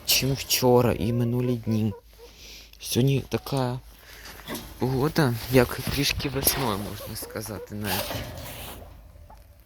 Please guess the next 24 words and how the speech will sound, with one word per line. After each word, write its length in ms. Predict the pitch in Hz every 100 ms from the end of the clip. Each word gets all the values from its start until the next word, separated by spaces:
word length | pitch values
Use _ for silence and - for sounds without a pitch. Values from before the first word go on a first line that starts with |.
| 240 226 - - - - - - - - 220 - - 175 - - - -
Зараз 460 | 123 143 165 - 180
не 80 | 175
знаю, 340 | 165 165 147
на 120 | 131
вулиці 520 | 123 131 127 - -
мінус 440 | 131 143 147 143 151
один 380 | 143 175 202 202
чи 140 | - 156
нуль 220 | 131 185 165
градусів, 480 | 143 123 123 - 120 -
чи 140 | 131 -
плюс 420 | 143 139 185 -
один. 380 | 160 131 131 120 - - - - - -
Але 200 | 135 180
ні, 200 | 170 139 120
плюс 240 | 180 185 185
один, 240 | 165 180
можливо, 480 | 175 160 175 165 170
і 60 | 170
ні, 280 | 190 202 494 - - -
тому 160 | 127 127 -
що 80 | -
трішки 460 | 131 127 - 127
морозець 640 | 131 131 127 135 127 -